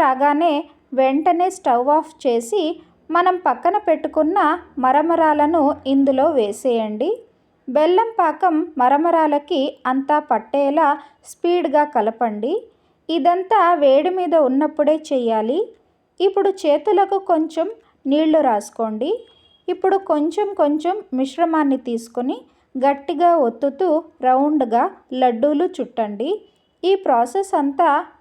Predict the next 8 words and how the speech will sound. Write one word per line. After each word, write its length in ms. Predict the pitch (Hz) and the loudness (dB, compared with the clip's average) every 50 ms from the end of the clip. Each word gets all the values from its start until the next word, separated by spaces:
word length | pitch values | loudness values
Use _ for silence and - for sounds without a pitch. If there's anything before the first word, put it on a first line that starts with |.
| 294 254 | -6 -4
మిశ్రమం 560 | 262 277 269 - - 370 370 359 339 320 330 415 - - _ _ _ _ _ _ - 247 | -4 -4 -4 -4 -2 -2 0 0 0 -2 -2 -4 -8 -12 _ _ _ _ _ _ -2 2
వేడిగా 420 | 285 277 294 320 359 349 349 359 339 311 | 2 2 2 2 2 2 2 2 2 2
ఉన్నప్పుడే 500 | 285 277 294 285 277 - 285 277 294 311 381 381 - | 0 0 0 -2 -2 -2 -2 0 2 0 0 -2 -2
పూర్తి 320 | 285 277 269 269 - 285 262 - - | -2 -2 -2 -2 -4 -10 -8 -6 -4
చేయాలి. 460 | 240 233 226 220 208 208 220 262 370 453 - - _ _ _ _ _ - | -4 -2 -2 -2 -2 -2 -2 -2 -4 -4 -6 -10 _ _ _ _ _ -4
చల్లారితే 680 | - 339 311 311 339 403 392 381 381 339 - - 392 330 285 320 339 - - - 254 226 233 | -2 0 0 2 2 2 2 2 0 0 0 0 2 2 2 2 0 -4 -8 -12 -6 -2 0
గట్టిపడిపోయి 920 | 247 240 240 - 339 - - 311 285 285 - - 262 254 277 320 339 285 302 311 - _ _ _ - | 0 0 0 -4 -4 -2 0 0 0 0 0 0 0 0 0 0 -2 -4 -4 -6 -10 _ _ _ -2
ఉండలు 360 | 285 294 320 302 311 294 269 | 0 0 2 2 2 2 2